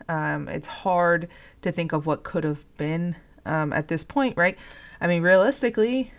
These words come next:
if you go back and listen to many of my older episodes, you would have heard me saying, "Yeah, I was, you know, over Christmas break," which is unrealistic. I now know that about myself. <laughs> I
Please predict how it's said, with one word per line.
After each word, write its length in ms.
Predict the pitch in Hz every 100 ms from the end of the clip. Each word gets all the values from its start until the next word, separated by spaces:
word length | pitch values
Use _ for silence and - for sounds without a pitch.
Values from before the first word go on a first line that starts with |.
| -
if 200 | - 170
you 100 | 175
go 100 | 175
back 260 | 160 175
and 100 | 180
listen 220 | 170 - 165
to 100 | 165
many 220 | 160 160
of 100 | 156
my 140 | 156
older 260 | 147 143 143
episodes, 600 | 160 170 - 170 165 160
you 360 | 151 156 156 156 - -
would 120 | 175
have 240 | 160 160 - - - - - - _ -
heard 240 | 180 175
me 140 | 170 175
saying, 260 | 175 165
"Yeah, 140 | 160 156
I 20 |
was, 240 | 156 156
you 80 | 175
know, 140 | 160 143
over 160 | 185
Christmas 400 | 214 220 214 208
break," 220 | - 190 -
which 180 | 277
is 160 | 254 -
unrealistic. 800 | - 170 156 123 73 - - -
I 140 | 170 160
now 360 | 160 165 165
know 200 | 160 143
that 280 | 143 131 -
about 280 | 165 156 147
myself. 500 | 147 - - - - - -
<laughs> 160 | -
I 440 | - 170 165 156